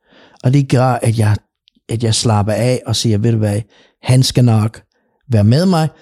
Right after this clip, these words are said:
og han skal nok bane en vej igennem det her, og jeg skal nok nå det. Men jeg kan ikke nå det alene.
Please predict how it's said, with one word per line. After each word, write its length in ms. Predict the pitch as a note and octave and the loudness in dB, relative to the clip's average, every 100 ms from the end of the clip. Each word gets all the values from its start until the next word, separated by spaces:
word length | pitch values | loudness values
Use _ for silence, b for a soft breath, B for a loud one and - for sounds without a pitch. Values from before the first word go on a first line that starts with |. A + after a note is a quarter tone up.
| b b - | b b -8
og 60 | |
han 140 | F#2+ G2+ | -2 0
skal 160 | - | 0
nok 140 | A2 A2 A#2 | 0 0 -2
bane 260 | G2 F#2+ | -2 0
en 160 | F#2 F#2+ | -2 -2
vej 240 | A2+ A#2+ A2+ | -2 -2 -2
igennem 440 | G#2+ A2+ A#2 A2 | -2 0 0 0
det 140 | G#2 | 0
her, 240 | G#2 G#2 D#2+ b b b | 0 0 -4 b b b
og 100 | A2 | -2
jeg 140 | G#2 G2+ | 0 0
skal 200 | A2 A2 | 2 2
nok 320 | A2 A#2+ - | 2 0 2
nå 360 | C3+ C#3+ C#3 | 4 4 2
det. 200 | F2 E2+ D#2+ _ _ _ _ _ _ _ _ _ _ _ _ - | 0 -6 -8 _ _ _ _ _ _ _ _ _ _ _ _ -2
Men 180 | B2+ A2+ | 2 4
jeg 120 | G#2+ | 2
kan 120 | - | 0
ikke 140 | C3 C3 | 0 2
nå 160 | C3 | 2
det 120 | C3+ C3+ | 4 2
alene. 500 | A2 G2+ F#2 F2 | 2 2 0 -2